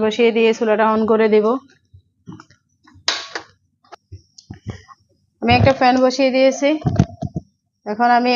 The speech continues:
এখানে পরিমাণ মতো ঘি দিয়ে দিব। চা চামচের তিন চামচ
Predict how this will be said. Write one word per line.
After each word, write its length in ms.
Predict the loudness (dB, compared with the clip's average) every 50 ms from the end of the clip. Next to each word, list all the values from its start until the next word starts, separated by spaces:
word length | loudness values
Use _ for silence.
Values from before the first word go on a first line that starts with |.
| 0 -2
এখানে 300 | 0 -2 0 0 2 0 0 -4 -8 -16 -20 -20 -20 _ _ _ _ _ _ _ _ _ _ -6 -6 -6 -8 -14 -16 -16 -16 -16 -16 -20 -20 _ _ _ _ _ _ -2
পরিমাণ 340 | 0 0 2 2 2 2 2 0
মতো 140 | 0 0 -2 -2 0
ঘি 100 | 0 0 0
দিয়ে 220 | 2 2 2 2 2 2
দিব। 120 | 2 2 0 0 -2 -4 -8 _ _ _ _ _ _ _ _ _ _ _ _ _ _ _ -20
চা 220 | -14 -2 2 2 2 2 2
চামচের 380 | 2 2 2 2 2 2 0 2
তিন 160 | 2 0 0 0 2
চামচ 280 | 2 2 2 2 0